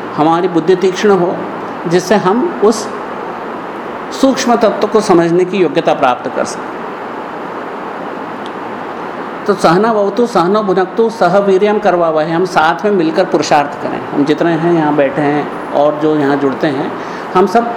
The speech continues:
साथ में मिलकर पुरुषार्थ करें। हमारा सर्वोत्तम पुरुषार्थ क्या है? परमेश्वर के अनुभव को प्राप्त करना,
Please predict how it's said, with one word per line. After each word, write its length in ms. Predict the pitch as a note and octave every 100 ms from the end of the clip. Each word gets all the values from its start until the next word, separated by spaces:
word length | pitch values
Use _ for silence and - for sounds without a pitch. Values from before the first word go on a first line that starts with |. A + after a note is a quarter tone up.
| D#3 -
साथ 380 | E3+ D#3+ -
में 80 | G3
मिलकर 300 | F#3+ D3+ F3+
पुरुषार्थ 580 | F3 D#3 - E3 D#3 C3+
करें। 220 | C3 E3+ - - - - - - -
हमारा 220 | D#3+ F3
सर्वोत्तम 460 | E3+ E3+ E3+ F3 G3
पुरुषार्थ 520 | F#3 E3 F3+ F3 F3
क्या 120 | F3+
है? 200 | E3+ G3+ - - - - - - -
परमेश्वर 500 | D#3 E3+ F3+ G3+ F3
के 140 | D3+ -
अनुभव 360 | - C#3+ D3+
को 140 | D#3+ F3
प्राप्त 400 | D3 C3 - A#2+
करना, 220 | A#2+